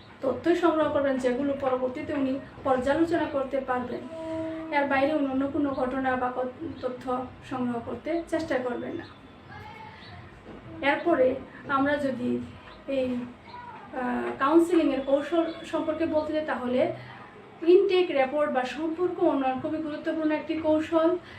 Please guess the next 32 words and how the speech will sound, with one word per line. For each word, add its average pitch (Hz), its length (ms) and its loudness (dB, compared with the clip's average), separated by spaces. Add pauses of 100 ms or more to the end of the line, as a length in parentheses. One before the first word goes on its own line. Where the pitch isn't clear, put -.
(180)
যে 285 240 -4
কোনো 370 320 4
পেশার 254 480 0 (320)
ক্ষেত্রে 269 340 -4
এটি 262 540 -4 (360)
গুরুত্বের 277 280 2
সাথে 330 220 0
বিবেচনা 302 500 2
করা 302 180 -2
হয়, 302 240 -2
কেননা 262 440 0 (240)
সমস্যা 294 300 -2
সমাধান 311 560 2
প্রক্রিয়ায় 254 500 -2 (260)
পারস্পরিক 320 420 2
গ্রহণ 254 340 0
ও 311 40 2
অংশগ্রহণ 294 480 0
নীতি 285 180 0
অনুসরণ 277 580 0 (360)
ছাড়া 247 320 -2
কাউন্সিলর 294 540 0 (320)
ও 262 120 -2
সমস্যাগ্রস্ত 311 680 0
ব্যক্তি 294 420 -2
বা 277 260 -2
সাহায্যার্থীর 247 600 -6
মধ্যে 247 260 -2
যে 254 100 -2
গভীর, 269 500 0 (120)
ঘনিষ্ঠ, 277 380 -4
আন্তরিক, 269 580 -2